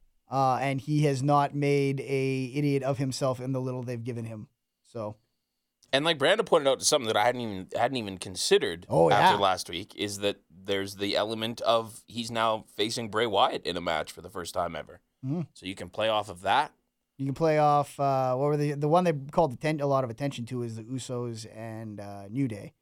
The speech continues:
Speaker 2: Yes.
Speaker 1: 'Cause they had their big feud outgoing when
Speaker 2: Mm-hmm.
Speaker 1: the, when the brand split
Speaker 2: Yeah.
Speaker 1: happened.
Speaker 2: Um,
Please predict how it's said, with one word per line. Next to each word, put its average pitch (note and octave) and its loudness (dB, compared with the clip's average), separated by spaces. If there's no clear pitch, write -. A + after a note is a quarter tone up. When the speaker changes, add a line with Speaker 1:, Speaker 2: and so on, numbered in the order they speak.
Speaker 2:
Yes. - -6
Speaker 1:
'Cause A#2 -8
they A2+ -4
had A#2 -6
their A#2 -4
big A2 -8
feud A2+ -8
outgoing B2+ 0
when B2+ -2
Speaker 2:
Mm-hmm. B2 -2
Speaker 1:
the, B2+ -2
when B2+ -6
the A#2 -6
brand B2+ -6
split B2 2
Speaker 2:
Yeah. C#3+ 6
Speaker 1:
happened. A#2+ -4
Speaker 2:
Um, F#2+ -6